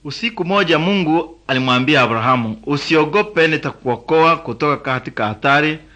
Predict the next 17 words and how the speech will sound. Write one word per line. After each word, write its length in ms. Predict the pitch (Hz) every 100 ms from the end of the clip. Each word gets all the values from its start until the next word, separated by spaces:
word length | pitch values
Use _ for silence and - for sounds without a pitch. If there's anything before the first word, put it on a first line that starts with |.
| _ _
na 100 | 120
nitakupatia 720 | 113 127 120 101 113 - 151
zawabu." 460 | 117 110 123 127 107 - _ _ _ _ _ _ _ -
Abrahamu 380 | 98 135 156
akajibu, 560 | 127 120 107 139 131 92 - _ _ _ -
"Zawabu 440 | 123 139 214 143 -
ile 380 | 214 170 120 - _ -
itanifanyia 920 | 127 117 117 113 - 120 117 175 139
nini 480 | 107 131 165 151 147
na 120 | 110
mimi 240 | 127 143
sina 260 | - 143 120
mtoto? 600 | 95 - 165 160 160 95 _ _ _ _ _ _ -
Wewe 220 | 165 262
hukunipa 540 | 240 - 135 151 143
mtoto, 600 | 101 92 139 131 131 135 135 _ _ _
na 480 | - 117 110 104 98